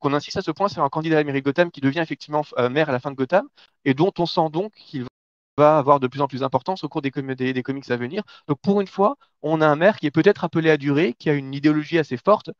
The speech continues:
et qui est, c'est un peu un Harvey Dent qui est, comme tu le disais, qui réussit à être, à être maire. Donc pourquoi pas, au moins ça, ça lance la piste de quelque chose, même si voilà, comme, enfin, mais comme c'est, enfin, c'est, ça reste quand même une sé-, une fin de série,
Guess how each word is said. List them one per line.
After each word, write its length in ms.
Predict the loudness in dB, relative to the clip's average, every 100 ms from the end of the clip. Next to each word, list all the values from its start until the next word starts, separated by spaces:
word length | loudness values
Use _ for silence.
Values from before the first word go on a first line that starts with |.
| -20 -20 _
et 120 | 0 2
qui 200 | 2 2
est, 200 | 2 0
c'est 140 | 0
un 80 | 2
peu 80 | 4
un 80 |
Harvey 240 | 4 4 2
Dent 160 | 0
qui 180 | -2 -2
est, 60 | -2
comme 160 | -2
tu 80 | -8
le 60 | -6
disais, 180 | -4 -4
qui 140 | -2
réussit 360 | -2 -2 -2 0
à 60 |
être, 220 | 0 0 0
à 140 | 0
être 180 | 0 -4
maire. 200 | -6 -6 _ _ _ _
Donc 140 | -2 -2 _ _ _ _ _
pourquoi 220 | 2 4
pas, 100 | 4 4
au 80 |
moins 180 | 4 4
ça, 280 | 4 4 4
ça 180 | 4 2
lance 240 | 4 2
la 80 | 0
piste 300 | -2 -6 -4
de 80 | -2
quelque 240 | 0 -2
chose, 260 | -4 -4 -4 -12 -4
même 100 | -2
si 100 | 0
voilà, 200 | 2 2 2 _ _ 2
comme, 200 | 4 6
enfin, 380 | 4 4 2 2
mais 140 | -4 -2
comme 160 | 2 2
c'est, 140 | 2
enfin, 160 | 0 2
c'est, 160 | 0 -2
ça 160 | 0
reste 140 | 0 2
quand 80 |
même 120 | -2 -4
une 60 |
sé-, 180 | -6 -4
une 120 | -4
fin 160 | -2 -4
de 60 |
série, 280 | -2 -4 -4